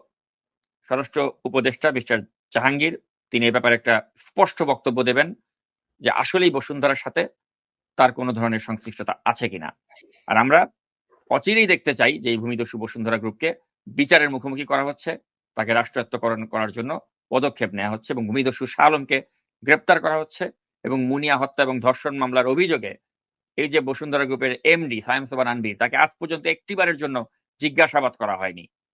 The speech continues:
তাকে জিজ্ঞাসাবাদ করা হোক, তাকে আটক করা হোক, এ দাবি আমি জানাচ্ছি। এবং আমি হুঁশিয়ারি করতে চাই, যদি এই ব্যবস্থা নেয়া না হয়, আমরা নাগরিক টিভির পক্ষ থেকে যেভাবে আমরা ফ্যাসিস্ট শেখ হাসিনার বিরুদ্ধে গর্জে উঠেছিলাম, আমরা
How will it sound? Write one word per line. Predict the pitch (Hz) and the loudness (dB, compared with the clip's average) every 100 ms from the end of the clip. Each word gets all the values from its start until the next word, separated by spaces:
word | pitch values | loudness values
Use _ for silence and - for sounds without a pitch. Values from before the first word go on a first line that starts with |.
| _ - - | _ -18 -8
তাকে | 117 123 | -6 -4
জিজ্ঞাসাবাদ | 120 127 117 110 | 0 0 0 -6
করা | - 107 98 | -6 -4 -4
হোক, | 85 _ _ _ - | -8 _ _ _ -4
তাকে | 120 123 107 - _ _ _ _ _ - | -2 0 -2 -4 _ _ _ _ _ 0
আটক | 147 160 | 2 2
করা | - 101 | 0 -2
হোক, | 85 82 | -4 -6
এ | 113 | -2
দাবি | 107 101 | -2 -4
আমি | 98 | -6
জানাচ্ছি। | 98 92 82 - - _ _ _ - | -6 -8 -10 -16 -18 _ _ _ -8
এবং | 113 117 | -2 0
আমি | 120 110 _ _ _ _ _ 120 | 0 -4 _ _ _ _ _ -8
হুঁশিয়ারি | 135 196 220 208 | -2 4 4 4
করতে | 185 127 - | -2 -10 -10
চাই, | 120 120 | -6 -6
যদি | 113 131 123 139 - | -6 -8 -6 -8 -6
এই | 123 | -6
ব্যবস্থা | 117 120 117 - 120 | -4 -4 -6 -6 -4
নেয়া | 110 110 104 | -2 -2 -2
না | 101 113 170 | -2 2 4
হয়, | 139 92 82 _ _ _ _ _ - | 2 -4 -10 _ _ _ _ _ -6
আমরা | 117 135 127 | -4 0 0
নাগরিক | 123 123 117 | -2 -4 -6
টিভির | 123 113 | -6 -6
পক্ষ | 120 120 - | -6 -8 -10
থেকে | 139 143 | -6 -6
যেভাবে | 110 120 120 135 147 | -2 0 0 4 4
আমরা | 139 135 143 - _ _ _ _ _ _ - | 4 4 2 0 _ _ _ _ _ _ -6
ফ্যাসিস্ট | 135 135 156 - | -6 -4 -6 -8
শেখ | - 139 143 | -8 -4 -2
হাসিনার | 139 147 143 | -2 0 0
বিরুদ্ধে | 139 131 135 | -2 -2 -2
গর্জে | 120 135 139 | 0 0 -2
উঠেছিলাম, | 147 160 175 180 214 - _ _ _ - | -4 -6 -2 -2 -2 -8 _ _ _ -6
আমরা | 131 135 | -2 -2